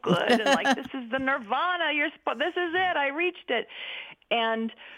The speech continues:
Speaker 1: but I was like a good little meditator and, you know, "Don't grasp it,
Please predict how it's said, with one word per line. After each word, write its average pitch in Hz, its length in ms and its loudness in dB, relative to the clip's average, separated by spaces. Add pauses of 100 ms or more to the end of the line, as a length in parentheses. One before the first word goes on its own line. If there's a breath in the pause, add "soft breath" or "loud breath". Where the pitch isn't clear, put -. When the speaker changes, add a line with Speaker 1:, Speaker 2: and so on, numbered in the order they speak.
(420 loud breath)
Speaker 1:
but 175 160 2
I 180 160 2
was 185 260 0
like 196 240 0
a 208 80 0
good 247 580 -2
little 254 300 -2
meditator 294 840 0
and, 208 320 -4
you 233 120 -2
know, 202 200 0 (140)
"Don't 285 340 0
grasp 320 440 -2
it, - 160 -2